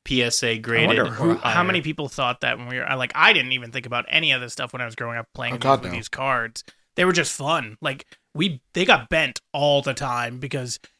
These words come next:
Speaker 2: usually you didn't have a holder for them. They'd
Speaker 1: Suck
Speaker 2: chuck
Speaker 1: 'em
Speaker 2: in
Speaker 1: in
Speaker 2: your
Speaker 1: your
Speaker 2: pocket.
Speaker 1: backpack.
Speaker 2: In, in your
Speaker 3: Yeah.
Speaker 2: backpack, they went everywhere.
Speaker 1: Yeah.
Speaker 2: Um, and then, "Oh, recess is over. Grab all the cards real quick." You weren't being, like, super delicate with them.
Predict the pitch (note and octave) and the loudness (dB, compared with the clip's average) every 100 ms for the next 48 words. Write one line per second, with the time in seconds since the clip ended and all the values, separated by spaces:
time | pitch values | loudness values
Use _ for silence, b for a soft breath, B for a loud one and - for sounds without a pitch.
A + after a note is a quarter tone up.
0 | - C#3 F3 D#3+ E3+ D#3+ D#3+ E3 E3 - | -6 0 2 2 2 2 2 2 0 -2
1 | D#3+ D3+ C#3 - D#3 D#3 D#3+ E3+ D3+ D3 | 0 0 -2 -4 -4 -2 -2 0 0 -2
2 | A#2+ - F#3 D#3 D#3 D3 C3 D#3 D3+ A#2+ | -2 2 6 6 4 4 6 6 6 6
3 | D#3+ E3+ C3 B2+ - - F#3+ F3 G#3 F#3+ | 4 4 4 2 -2 -4 4 4 8 8
4 | F#3+ E3+ F3+ F#3+ G#3 F#3 F#3 F3+ F#3+ F#3 | 8 10 10 10 8 8 6 6 6 6
5 | F3 F#3+ F#3+ F#3 F#3 G3 A2 A2 A2+ - | 6 4 6 6 6 4 0 -2 -6 -10
6 | - D3+ D3+ C#3 B2+ B2 A#2 - _ - | 2 6 6 6 0 -6 -10 -14 _ 0
7 | E3+ F3+ F3 E3+ F#3 F#3+ F3+ A3 A3+ D#3+ | 4 8 8 8 6 6 4 4 4 4
8 | F#3 D#3+ C#3+ F#3 G3 G3 F#3+ G3 G#3+ F#3+ | 4 2 4 6 6 4 2 6 8 6
9 | F3+ D#3 D#3+ C#3+ D3+ D#3+ D3+ E3+ E3+ D3+ | 4 2 0 -2 0 0 4 2 2 0
10 | - E3 D3 D#3 C3 C#3 D3 D3+ E3+ D#3+ | -2 -6 -4 -6 -4 -8 -6 -4 -2 -4
11 | E3 D#3+ E3 E3+ F3 | -4 -6 -2 -2 -2